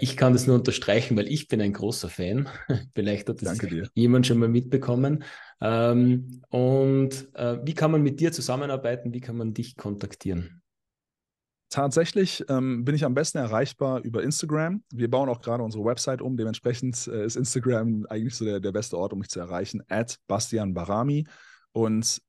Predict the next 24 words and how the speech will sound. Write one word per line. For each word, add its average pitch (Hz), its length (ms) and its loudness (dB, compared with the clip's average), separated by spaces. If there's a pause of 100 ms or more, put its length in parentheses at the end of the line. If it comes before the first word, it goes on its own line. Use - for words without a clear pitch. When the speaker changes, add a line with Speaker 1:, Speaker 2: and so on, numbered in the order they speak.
(140)
Speaker 2:
egal, 120 320 2
wer 123 80 2
mir 113 120 0
schreibt, 117 500 -2
ich 117 120 -10
antworte 110 420 0
nach 107 180 -2
wie 110 60 -8
vor 101 180 -2
auf 101 120 -4
jede 110 220 0
Message, 117 520 0
kann 110 200 -6
aufgrund 107 320 -2
des 107 120 -4
Nachrichtenaufkommens 110 800 -2
hier 113 200 2
oder 104 100 2
da 107 160 0
mal 110 120 0
ein 104 80 0
bisschen 107 260 -2
länger 107 180 -2
dauern. 120 360 -4